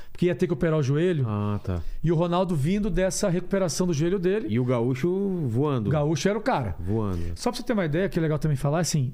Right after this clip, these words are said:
Speaker 1: naquele jogo com a Venezuela, o Ronaldinho Gaúcho nem titular foi.
Speaker 2: Por quê?
Speaker 1: Opção técnica.
Speaker 2: Ah, é?
Speaker 1: É, naquele momento, o Rivaldo tava melhor e quem
Speaker 2: Tá.
Speaker 1: jogou tava melhor.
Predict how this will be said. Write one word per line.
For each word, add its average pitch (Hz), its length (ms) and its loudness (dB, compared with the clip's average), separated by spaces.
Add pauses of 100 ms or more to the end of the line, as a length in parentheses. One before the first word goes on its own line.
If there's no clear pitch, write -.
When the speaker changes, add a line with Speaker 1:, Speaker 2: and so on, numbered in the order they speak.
Speaker 1:
naquele 214 360 2
jogo 214 160 2
com 208 60 2
a - 20 4
Venezuela, 160 680 0 (600)
o 160 100 2
Ronaldinho 180 360 2
Gaúcho 190 280 0
nem 214 100 2
titular 196 360 0
foi. 165 280 0 (160)
Speaker 2:
Por 156 140 0
quê? 143 220 0 (600)
Speaker 1:
Opção 185 300 2
técnica. 202 540 -2 (160)
Speaker 2:
Ah, 156 180 2
é? 185 260 0
Speaker 1:
É, 120 120 0
naquele 175 340 0
momento, 185 560 0 (400)
o 170 60 0
Rivaldo 165 340 0
tava 156 180 0
melhor 180 480 2
e 139 60 -2
quem 170 140 0
Speaker 2:
Tá. 151 60 0
Speaker 1:
jogou 170 160 0
tava 214 200 0
melhor. 165 300 0